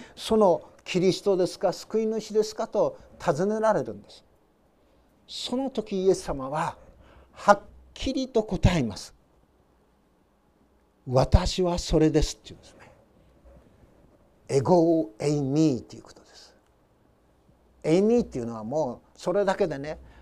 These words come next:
一人称単数の現在なんです。アイアムという意味があるんですけども、そこにエゴー、認証代名詞の一人称のエゴーがつくということは強調してるんです。「エゴーエイミー、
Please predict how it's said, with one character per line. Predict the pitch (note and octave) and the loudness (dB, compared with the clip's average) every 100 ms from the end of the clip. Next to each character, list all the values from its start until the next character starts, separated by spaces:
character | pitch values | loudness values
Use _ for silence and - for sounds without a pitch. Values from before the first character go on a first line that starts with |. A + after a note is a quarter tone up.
| - | -20
一 | C#3 F#3 | -8 -4
人 | F#3+ F3 | -4 -2
称 | F3 C#3+ B2+ | 0 0 -2
単 | - D3 C3 | -8 -12 -10
数 | D3+ | -10
の | C3 | -6
現 | C3+ C3+ | -6 -4
在 | C3+ | -4
な | G#2+ | -6
ん | F#2+ | -12
で | |
す。 | - - _ _ _ | -20 -20 _ _ _
ア | - | -8
イ | C3 C#3 | -4 0
ア | |
ム | F#3 E3 | 0 -2
と | C3+ | -6
い | |
う | A#2+ | -8
意 | |
味 | A2 | -8
が | E2+ | -12
あ | |
る | - | -18
ん | |
で | - | -20
す | |
け | - | -20
ど | G#2 | -18
も、 | C3 A#2+ _ _ | -18 -18 _ _
そ | - F#3+ | -8 -6
こ | G#3+ | -2
に | G#3 - - | -2 -4 -4
エ | D#3+ | 0
ゴ | E3+ G#3 | 6 6
ー、 | D#3+ - _ _ _ _ _ _ _ - | 4 -2 _ _ _ _ _ _ _ -8
認 | C3+ E3 | 0 2
証 | F#3+ E3 | 4 4
代 | E3 E3+ | 4 2
名 | D#3+ | -2
詞 | E3+ | -4
の | D#3+ | -6
一 | D#3 | -4
人 | E3+ D#3+ | -4 -4
称 | F3 | -4
の | E3+ | -4
エ | D3 | 4
ゴ | F#3 G3 | 8 8
ー | |
が | E3 | 6
つ | - | -2
く | - | -14
と | - | -10
い | B2+ | -8
う | |
こ | A2+ | -8
と | C3+ | -8
は | D3 D3 - - _ | -4 -4 -6 -14 _
強 | - F3+ G3 | 2 6 6
調 | G#3+ G3+ | 4 2
し | - | 2
て | F#3 | 2
る | B2 | 0
ん | |
で | G2+ | -6
す。 | - - _ _ - | -16 -20 _ _ -6
「エ | C#3 | -2
ゴ | C3+ F#3+ F#3 F#3 - | 4 4 4 0 -2
ー | - | -4
エ | E3 | -2
イ | F3 | 0
ミ | F3 | -2
ー、 | C3 | -4